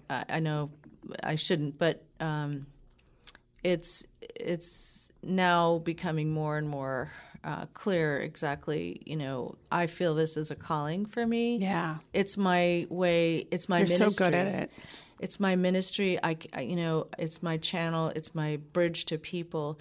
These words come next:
Speaker 2: Mm-hmm.
Speaker 1: And I'll tell you, this is my, this is my goal for all the things that I'm doing. I want to, uh, cultivate generous and creative community.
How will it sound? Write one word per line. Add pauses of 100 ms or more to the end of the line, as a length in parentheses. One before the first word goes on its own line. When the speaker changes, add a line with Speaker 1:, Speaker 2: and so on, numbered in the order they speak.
Speaker 2:
Mm-hmm.
Speaker 1:
And
I'll
tell
you,
this
is
my,
this
is
my
goal
for
all
the
things
that
I'm
doing. (380)
I
want
to, (560)
uh, (200)
cultivate (760)
generous (200)
and
creative
community.